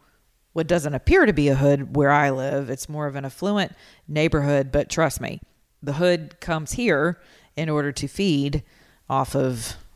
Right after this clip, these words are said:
suspecting and unsuspecting pearl clutchers. Uh, our air is equally as crappy. So there's your study. There, there's part of, what was it? It's gonna provide, if you would like to,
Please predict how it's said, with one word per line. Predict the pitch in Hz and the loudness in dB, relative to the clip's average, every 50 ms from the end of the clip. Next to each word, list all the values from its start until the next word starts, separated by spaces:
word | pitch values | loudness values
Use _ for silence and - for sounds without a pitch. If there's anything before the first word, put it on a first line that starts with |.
| _ _ - | _ _ -12
suspecting | - - - 147 - - - - 151 143 - - 143 135 135 | -8 -6 -4 -2 -4 -2 0 0 0 0 0 -2 -2 -2 -2
and | 135 98 | -2 -2
unsuspecting | 123 147 131 - - 135 - - 127 127 123 - - 123 120 117 120 131 - - _ _ | -2 -2 -2 -4 -6 -6 -4 -4 -4 -4 -4 -4 -6 -6 -6 -6 -6 -8 -12 -14 _ _
pearl | - - 143 139 | 0 2 2 2
clutchers. | - - 120 - - - - - - - - - - - - - - - - _ | 2 0 -2 -2 -2 -2 -4 -4 -4 -8 -10 -14 -16 -16 -16 -16 -18 -18 -4 _
Uh, | 175 170 170 160 - - - | 2 4 4 2 2 2 2
our | 190 190 233 302 339 - | 4 6 6 6 4 4
air | - 208 180 175 180 196 240 269 254 - - | 4 4 6 6 6 4 4 2 0 0 -2
is | 185 170 - | -2 -2 0
equally | - 180 196 185 - 185 180 170 151 147 147 147 143 - - | -2 -2 -2 -2 -2 -2 0 0 2 2 0 0 -2 -2 -2
as | - 143 139 - | -2 -2 -2 -4
crappy. | - - - 147 101 - - - - - - - - _ _ _ _ _ _ _ - - | -8 -6 -4 -4 -4 -4 -4 -6 -6 -8 -10 -14 -20 _ _ _ _ _ _ _ -10 -2
So | - 190 165 156 160 151 - - - - | 2 4 4 4 4 2 0 -6 -10 -8
there's | - 147 170 165 165 147 151 | 0 2 4 4 4 2 0
your | 151 147 151 | -2 -4 -4
study. | - - - 127 85 82 78 - - - - _ _ _ | -4 -4 -2 -2 -2 -2 -6 -8 -12 -16 -18 _ _ _
There, | 156 156 170 165 - | -2 0 0 0 2
there's | 165 170 175 180 185 170 | 2 2 4 4 2 2
part | - - 175 165 160 151 | 0 0 2 2 4 2
of, | 135 127 - - - - - _ | 0 -2 -6 -12 -20 -20 -14 _
what | - 185 202 | -4 -2 0
was | 233 240 240 - | 0 -2 0 0
it? | 269 285 285 247 - _ _ _ _ _ - - - | 0 -2 -2 -2 -8 _ _ _ _ _ -20 -8 -4
It's | 180 185 - | -4 -4 -2
gonna | - 190 180 175 | -4 -4 -4 -4
provide, | 180 - - 190 151 165 156 151 151 - | -4 -6 -6 -4 -2 0 0 0 0 0
if | - 160 165 - 165 | 0 -2 -2 -2 0
you | 190 214 240 | 0 2 2
would | 226 233 170 | 2 2 2
like | 180 180 185 139 - | 2 2 2 2 0
to, | - - 170 | -2 -4 -6